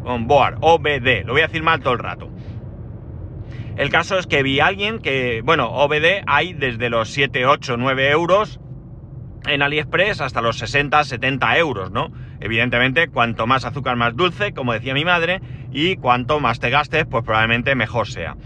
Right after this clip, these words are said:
Independientemente de que el mismo modelo lo compres en AliExpress o en Amazon y sea más o menos barato. Bien, el caso es que, bueno, pues me lancé a la aventura de comprarlo porque creo que me puede resultar bastante útil en general, aunque no es algo que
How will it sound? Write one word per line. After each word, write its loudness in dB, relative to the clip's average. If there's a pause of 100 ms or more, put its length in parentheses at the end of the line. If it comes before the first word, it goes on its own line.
(500)
Independientemente 0
de 4
que -4
el -2
mismo 2
modelo 4
lo 0
compres -4
en -2
AliExpress 0
o -2
en 0
Amazon 0
y -2
sea 0
más 0
o -4
menos -4
barato. -8 (920)
Bien, 0 (340)
el 0
caso 0
es -6
que, 2
bueno, 2
pues -2
me 2
lancé 0
a 2
la 4
aventura 2
de 2
comprarlo 2
porque 0 (220)
creo 4
que -2
me 0
puede 4
resultar 2
bastante 0
útil 0
en -2
general, 0 (260)
aunque -2
no 4
es 0
algo 2
que 0